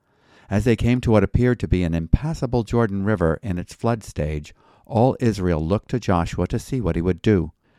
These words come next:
The average width of the riverbed is about ninety-eight feet, while the depth ranges from three to thirteen feet.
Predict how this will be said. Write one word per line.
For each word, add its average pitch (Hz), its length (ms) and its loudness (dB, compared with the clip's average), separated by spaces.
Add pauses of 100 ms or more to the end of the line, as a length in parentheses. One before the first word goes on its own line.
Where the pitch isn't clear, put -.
(140)
The 104 180 2
average 123 360 2
width 98 300 6
of 87 80 -4
the 85 100 2
riverbed 80 560 4
is 90 120 -6
about 87 240 2
ninety-eight 95 560 2
feet, - 520 -2 (540)
while 85 200 4
the 82 80 6
depth 117 440 2
ranges 87 520 2
from 80 240 4
three 107 380 2
to 90 120 2
thirteen 82 520 2
feet. - 400 -4